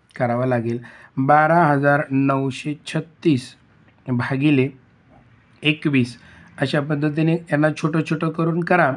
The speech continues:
संक्षिप्त रूप देऊन, किंवा आपल्या पद्धतीने बारा हजार नऊशे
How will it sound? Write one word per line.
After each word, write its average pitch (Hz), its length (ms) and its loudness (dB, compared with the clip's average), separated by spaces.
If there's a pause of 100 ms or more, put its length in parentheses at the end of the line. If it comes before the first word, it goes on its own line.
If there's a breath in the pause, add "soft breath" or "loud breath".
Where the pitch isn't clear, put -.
(520)
संक्षिप्त 151 500 -2
रूप 160 200 0
देऊन, 143 260 2 (120)
किंवा 170 340 4 (360 loud breath)
आपल्या 151 280 0
पद्धतीने 139 540 -2
बारा 135 360 4
हजार 135 220 0
नऊशे 131 360 -2